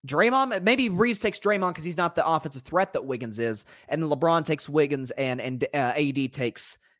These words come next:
Kevon Looney. Uh, God, the matchups are just so good in this series. I think it's going seven. Uh, that, that's why I will tell you. I think, I think it's going seven.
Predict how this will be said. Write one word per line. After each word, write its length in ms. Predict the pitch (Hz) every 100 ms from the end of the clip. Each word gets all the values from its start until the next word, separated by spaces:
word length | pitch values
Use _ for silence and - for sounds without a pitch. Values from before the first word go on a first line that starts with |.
| -
Kevon 360 | 147 143 127
Looney. 420 | 135 127 107 95 - _ _ _
Uh, 460 | 117 113 107 104 101 - _ _ _ _ _ _
God, 100 | -
the 60 | 143
matchups 380 | 147 135 95 92
are 80 |
just 160 | 85 -
so 160 | 107 90
good 140 | 90
in 80 | 82
this 120 | 80
series. 240 | - 73 -
I 80 | 143
think 100 | 147
it's 80 | -
going 180 | 101
seven. 300 | 85 76 - - _ _
Uh, 100 | 104
that, 160 | 110 147
that's 220 | 190 196
why 100 | 165
I 40 | 135
will 160 | 120
tell 140 | - 87
you. 60 |
I 40 | 104
think, 120 | 127
I 60 | 120
think 140 | 127
it's 100 | 107
going 160 | 104 87
seven. 280 | 58 -